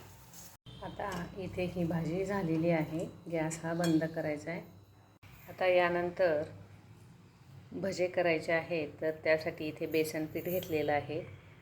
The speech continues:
आणि इथे मिरच्यांचे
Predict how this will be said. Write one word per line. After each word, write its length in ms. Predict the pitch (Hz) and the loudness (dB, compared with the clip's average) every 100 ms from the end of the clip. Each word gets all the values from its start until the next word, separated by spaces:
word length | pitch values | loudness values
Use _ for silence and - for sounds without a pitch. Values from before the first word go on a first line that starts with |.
| - - | -18 -8
आणि 320 | 156 156 160 | -4 -2 -2
इथे 460 | 156 - 175 151 156 - - - - - - - - - - - | -4 -4 -4 -4 -8 -18 -20 -20 -20 -20 -20 -20 -20 -20 -20 -8
मिरच्यांचे 720 | 175 170 170 170 160 156 202 | -2 0 0 -2 -2 -4 -6